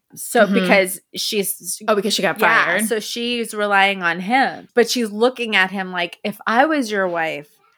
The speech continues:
Speaker 1: I'd be set up. He's a rich guy
Speaker 2: Uh-huh.
Speaker 1: living in this nice house." And now she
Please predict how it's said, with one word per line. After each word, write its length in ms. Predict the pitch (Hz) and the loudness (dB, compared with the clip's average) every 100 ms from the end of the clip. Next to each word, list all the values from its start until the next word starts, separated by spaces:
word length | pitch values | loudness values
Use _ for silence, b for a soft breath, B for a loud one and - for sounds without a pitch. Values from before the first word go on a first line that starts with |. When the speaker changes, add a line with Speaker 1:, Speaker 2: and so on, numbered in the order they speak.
| _ _ - | _ _ 0
Speaker 1:
I'd 220 | 214 220 | 2 0
be 140 | 196 | -6
set 320 | 170 151 - | -8 -8 -10
up. 220 | 76 - _ | -10 -14 _
He's 220 | 220 208 | -6 -4
a 80 | 196 | -2
rich 120 | 190 185 185 | 0 2 2
guy 180 | 202 190 | 2 2
Speaker 2:
Uh-huh. 100 | 175 | 0
Speaker 1:
living 160 | 175 | -2
in 60 | 170 | -10
this 160 | 170 - | -14 -10
nice 220 | 170 165 | -8 -2
house." 280 | 233 226 - | 2 2 0
And 140 | 180 | -2
now 180 | 190 202 | 0 0
she 480 | - - 277 285 | -2 -4 0 0